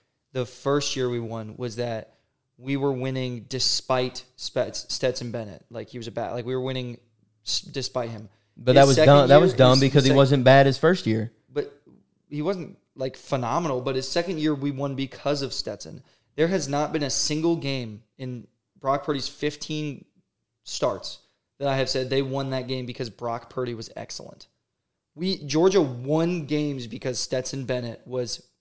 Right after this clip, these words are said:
Speaker 1: willing them to victories, and, like, you could tell he was the best quarterback. I was gonna say best player, but Brock Bowers was on the field. So you could tell he was one of the elite players on the field.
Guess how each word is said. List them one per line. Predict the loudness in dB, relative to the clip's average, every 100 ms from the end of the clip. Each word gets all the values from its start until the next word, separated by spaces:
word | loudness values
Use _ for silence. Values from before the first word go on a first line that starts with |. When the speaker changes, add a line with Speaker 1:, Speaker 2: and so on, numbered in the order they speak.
| _ _ _ _ _ _ _
Speaker 1:
willing | -2 0 2 0 -4
them | -6 -8
to | -8
victories, | -10 -8 -10 -8
and, | -10
like, | -10 -12 _ _ _ _ _ _
you | -4 -2
could | 0 -2 -2
tell | -2 2 2
he | -2 -6
was | -4 -4
the | -4 -8 -8 _ _ _ _ _ _ _ _
best | -6 -4 -4
quarterback. | -2 0 -2 -4
I | -6
was | -6
gonna | -6
say | -8 -6
best | -6 -6
player, | -6 -6
but | -8 -12 _ _ _ _ _ _ -10
Brock | -8 -8
Bowers | -10 -10
was | -12
on | -14
the | -14
field. | -12 -12 -12 _ _
So | -6 -2 0
you | 0 -4
could | -2 -4
tell | 0 2 2
he | 0
was | -4 -4
one | -4 -8
of | -8
the | -6
elite | -6 -4 -6 -6
players | -4 -4
on | -6
the | -10
field. | -8 -10